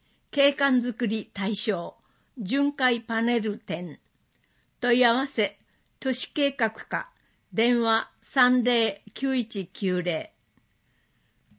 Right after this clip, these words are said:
ふるさと広島の持つ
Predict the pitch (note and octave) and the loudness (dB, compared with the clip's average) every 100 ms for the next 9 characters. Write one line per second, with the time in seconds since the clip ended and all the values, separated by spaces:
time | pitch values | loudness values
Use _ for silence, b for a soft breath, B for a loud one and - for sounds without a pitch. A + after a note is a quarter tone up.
0 | _ _ _ _ _ _ _ _ _ _ | _ _ _ _ _ _ _ _ _ _
1 | _ _ _ _ _ _ _ _ _ _ | _ _ _ _ _ _ _ _ _ _
2 | - B3 D4 D4 C#4 A#3 A3 - B3 D4+ | -2 0 0 0 -2 -2 -4 -2 -2 -2
3 | D#4 C#4 C4 B3 A#3+ G#3+ - G#3 | -2 0 0 2 2 0 -2 -6